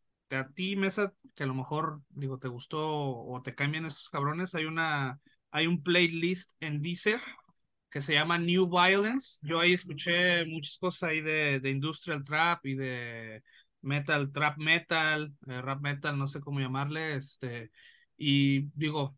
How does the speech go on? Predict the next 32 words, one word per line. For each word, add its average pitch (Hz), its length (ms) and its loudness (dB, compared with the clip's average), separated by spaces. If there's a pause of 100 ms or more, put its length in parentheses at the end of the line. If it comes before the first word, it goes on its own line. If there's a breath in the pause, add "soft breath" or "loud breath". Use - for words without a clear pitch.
a 135 80 -4
lo 135 80 0
mejor 160 460 2
no 175 380 4
es 175 180 2
el 170 100 0
cien 180 180 0
por 180 120 -4
ciento 175 340 -2
la, 151 200 2
la 139 200 0
lista 147 260 -4
porque 143 200 -4
hay 147 40 0
muchas 147 220 -6
cosas 151 160 -4
así 147 80 -4
como 147 200 -6
que, 131 100 -8
"Ay, 139 120 -4
güey, 143 160 -2
déjala 151 260 -4
adelanto", 139 500 -4 (680 soft breath)
pero 160 240 6
sí 165 180 6
hay 190 140 10
un 196 160 4
par 196 200 8
de 202 120 2
cosas 196 340 -2
que 180 100 -4
sí, 170 880 -4